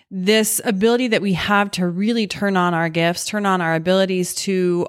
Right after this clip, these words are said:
our intuition, our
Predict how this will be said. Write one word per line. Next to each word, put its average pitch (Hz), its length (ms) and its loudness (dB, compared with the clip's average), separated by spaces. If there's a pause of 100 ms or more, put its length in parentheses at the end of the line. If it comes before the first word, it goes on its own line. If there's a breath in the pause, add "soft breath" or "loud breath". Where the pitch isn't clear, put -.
our 196 180 2
intuition, 180 840 -4 (480 loud breath)
our 208 600 2